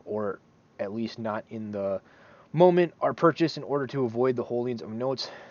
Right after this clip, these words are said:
then the process of extrusion of the notes from use as a general medium of exchange has already begun. It is the beginning of the demonetization of the notes. Mises, The Theory of Money and Credit, page two hundred and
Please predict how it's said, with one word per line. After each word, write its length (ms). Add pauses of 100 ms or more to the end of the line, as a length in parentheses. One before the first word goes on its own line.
then 120
the 80
process 480 (120)
of 100
extrusion 720 (340)
of 140
the 60
notes 260
from 460 (200)
use 400
as 140
a 80
general 320
medium 300
of 60
exchange 360
has 80
already 240
begun. 320 (320)
It 140
is 380
the 80
beginning 400
of 220
the 160 (220)
demonetization 880
of 160
the 80
notes. 300 (440)
Mises, 380
The 100
Theory 280
of 100
Money 220
and 80
Credit, 340
page 260
two 220
hundred 320
and 140